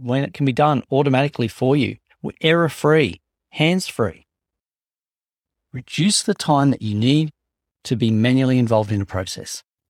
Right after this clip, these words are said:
Reduce those input errors, and then the data is there. No effort, no hands. The data's there, the information is there. You can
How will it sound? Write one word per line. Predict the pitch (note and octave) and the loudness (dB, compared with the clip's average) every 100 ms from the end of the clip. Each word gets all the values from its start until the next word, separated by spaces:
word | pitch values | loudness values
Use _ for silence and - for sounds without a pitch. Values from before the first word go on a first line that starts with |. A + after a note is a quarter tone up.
| _ _ _ - | _ _ _ -8
Reduce | A#2 G#2 - B2+ | -6 -2 0 2
those | - A#2 - | 2 0 0
input | - F#3 - A2+ | 0 0 2 0
errors, | G#2 G#2+ D3 - _ _ _ _ _ _ _ _ _ | 0 -2 -6 -12 _ _ _ _ _ _ _ _ _
and | D#3 | -2
then | E3+ F3 E3 _ _ _ _ _ | 0 0 -4 _ _ _ _ _
the | E3 | -8
data | - - - F#3 G#3 | 0 0 0 0 2
is | D#3+ | 0
there. | - D3 F3 A2+ - _ _ _ _ _ _ _ _ _ | 0 0 2 0 -4 _ _ _ _ _ _ _ _ _
No | C3+ D#3+ F#3+ | 0 2 4
effort, | D3+ - D#3 G#2 - _ _ _ _ _ | 2 0 0 -4 -6 _ _ _ _ _
no | B2 F3 | 0 2
hands. | E3 F#3+ E3+ G#2 G2+ - - _ _ _ _ _ _ _ _ _ _ _ _ _ _ _ - | 2 2 2 0 -4 -8 -10 _ _ _ _ _ _ _ _ _ _ _ _ _ _ _ -14
The | |
data's | A#2+ F#3 A#3+ A3 | -2 0 0 -2
there, | G#2 A#2 - _ | -2 -4 -8 _
the | B2 A#2+ - | -4 -4 -2
information | D#3 - D3 B2 B2 - | -4 0 2 2 2 -2
is | A2+ | -2
there. | G2+ | -2
You | F#2+ D#3 | -2 -4
can | - F3 D#3+ | -2 -2 -4